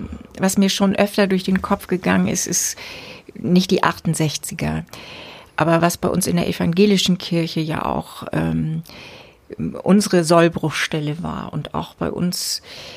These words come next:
ähm, viel Anlass jetzt gibt, ähm, und auch schon länger ge-, gibt, ähm, da sich als schuldhaft zu, als Institution auch schuldhaft zu bekennen,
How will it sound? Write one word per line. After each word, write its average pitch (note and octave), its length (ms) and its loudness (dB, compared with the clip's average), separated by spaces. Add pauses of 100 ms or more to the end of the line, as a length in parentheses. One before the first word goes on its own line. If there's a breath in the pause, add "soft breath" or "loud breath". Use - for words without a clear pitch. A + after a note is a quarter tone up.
(260 loud breath)
ähm, - 320 -14 (160)
viel - 380 4
Anlass F3+ 480 4
jetzt - 300 -4
gibt, - 600 2
ähm, D#3+ 640 0
und D#3+ 200 0
auch C#3 60 0
schon D#3 220 0
länger E3 220 4
ge-, F3+ 180 -8
gibt, - 600 0 (120)
ähm, C#3+ 640 -4 (1120)
da - 220 -2 (300)
sich - 400 -4
als D#3+ 140 0
schuldhaft - 600 2
zu, D#3 360 -4 (260 loud breath)
als - 200 0 (100)
Institution F#3+ 640 2
auch C3+ 120 -4
schuldhaft - 520 -2
zu - 120 -10
bekennen, D#3+ 540 -6